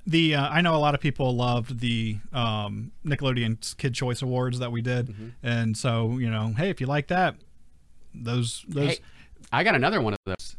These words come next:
Speaker 2: Um, someone traded me for one of mine, so I got,
Speaker 1: Mm-hmm.
Speaker 2: I got a year that I didn't have. So we've got,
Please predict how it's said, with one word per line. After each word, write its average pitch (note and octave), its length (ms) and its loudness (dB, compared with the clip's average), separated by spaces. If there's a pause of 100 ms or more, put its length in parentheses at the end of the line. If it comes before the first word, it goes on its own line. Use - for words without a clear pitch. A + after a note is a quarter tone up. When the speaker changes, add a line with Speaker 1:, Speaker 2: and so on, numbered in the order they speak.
Speaker 2:
Um, G2+ 420 0
someone C#3 460 -6
traded B2+ 340 -6
me D#2+ 280 -6 (320)
for F#2 460 -4 (160)
one G2+ 160 -6
of G2+ 80 -4
mine, F#2+ 280 -2
so - 120 -12
I - 120 -2
got, A2 200 2
Speaker 1:
Mm-hmm. G#2+ 140 -2 (140)
Speaker 2:
I G#2 60 -10
got G#2+ 140 -4
a F#2+ 40 -2
year G2 240 -4
that F2+ 100 -2
I F#2 60 -2
didn't F#2+ 260 -6
have. F#2 400 -6
So F#2+ 140 -8
we've B2 160 -6
got, G3 180 -2